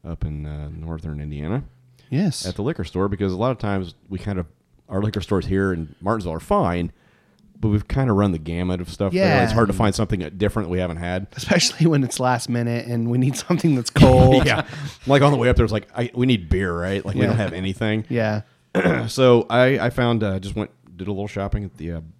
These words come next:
Speaker 1: Barn-, the Blarney Stone
Speaker 2: Oh,
Speaker 1: liquor
Speaker 2: never been there.
Speaker 1: store. Uh, it's literally right down from the, the Starbucks, like a quarter of a mile.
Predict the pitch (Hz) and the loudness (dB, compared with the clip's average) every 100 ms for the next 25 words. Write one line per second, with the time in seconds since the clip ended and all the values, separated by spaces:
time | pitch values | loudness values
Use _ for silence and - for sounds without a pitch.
0 | _ 95 104 92 90 82 101 110 104 87 | _ 0 0 -6 -10 -6 -2 -2 -2 -6
1 | - 78 76 76 - _ _ - 302 233 | -10 -10 -12 -14 -18 _ _ -8 -4 -2
2 | 120 117 92 160 175 170 85 90 90 - | -2 -4 -4 -2 -2 -2 0 0 -4 -12
3 | _ _ _ - - 90 78 90 113 104 | _ _ _ -20 -8 -6 -4 2 4 4
4 | 92 95 76 82 - 80 76 73 71 - | 2 0 -2 -8 -10 -10 -8 -8 -10 -14
5 | _ - 80 73 - 76 71 73 - - | _ -12 -10 -10 -8 -8 -8 -12 -16 -20
6 | - _ _ _ _ _ _ 80 78 90 | -20 _ _ _ _ _ _ -10 -8 -6
7 | 73 71 65 64 | -6 -8 -10 -12